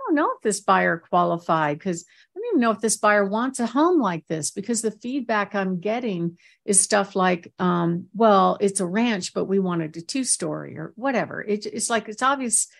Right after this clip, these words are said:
that this agent never even asked the buyer what they're looking for.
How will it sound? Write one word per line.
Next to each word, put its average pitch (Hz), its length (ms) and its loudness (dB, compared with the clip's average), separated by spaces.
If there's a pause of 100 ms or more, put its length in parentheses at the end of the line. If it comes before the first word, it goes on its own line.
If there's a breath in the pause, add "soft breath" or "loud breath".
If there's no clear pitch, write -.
(260 soft breath)
that 226 120 2
this 240 180 0
agent 214 380 2
never 240 480 2
even 220 400 -2
asked 190 400 -4
the 214 80 -2
buyer 202 360 0
what 180 240 -4
they're 180 160 0
looking 170 400 -2
for. 254 520 -4